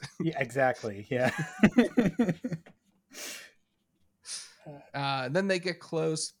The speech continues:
Speaker 1: The protagonist jumps into the water. He swims towards Sator. Uh, Sator's doing, like, the dead man float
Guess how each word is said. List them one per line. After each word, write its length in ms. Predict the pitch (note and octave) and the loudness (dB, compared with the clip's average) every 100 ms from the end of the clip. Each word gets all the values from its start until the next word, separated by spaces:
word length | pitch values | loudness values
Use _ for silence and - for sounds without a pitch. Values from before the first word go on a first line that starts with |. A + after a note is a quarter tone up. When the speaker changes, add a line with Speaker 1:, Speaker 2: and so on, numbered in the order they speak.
| - | -14
Speaker 1:
The 80 | |
protagonist 680 | C3+ C#3 E3 D#3+ E3 D3 - | -12 -4 -2 -2 -2 -6 -2
jumps 360 | E3+ D#3 D#3 D#3+ | 2 2 2 0
into 240 | D3+ D#3 | -2 -2
the 80 | C#3+ | -6
water. 360 | C3+ C#3 C#3+ | -6 -6 -6
He 140 | C#3 C3 | -6 -2
swims 540 | - D#3 E3 D#3 D3+ | -2 0 0 0 -2
towards 360 | - D#3 D3 C#3 | -4 -6 -4 -4
Sator. 600 | - D3 C#3+ C3+ C3 C3+ _ _ _ _ - | -6 -6 -8 -8 -10 -12 _ _ _ _ -10
Uh, 220 | C3+ A#2+ | -8 -4
Sator's 560 | - - A3 A3 D#3 C#3 | 0 2 2 0 -2 0
doing, 300 | D#3 D3 C3+ | 0 0 -4
like, 200 | C3 - | -8 -10
the 80 | |
dead 260 | A#2+ D3 G3 | -2 0 0
man 200 | E3 B2 | -2 -6
float 340 | - A#2 A2 | -8 -10 -10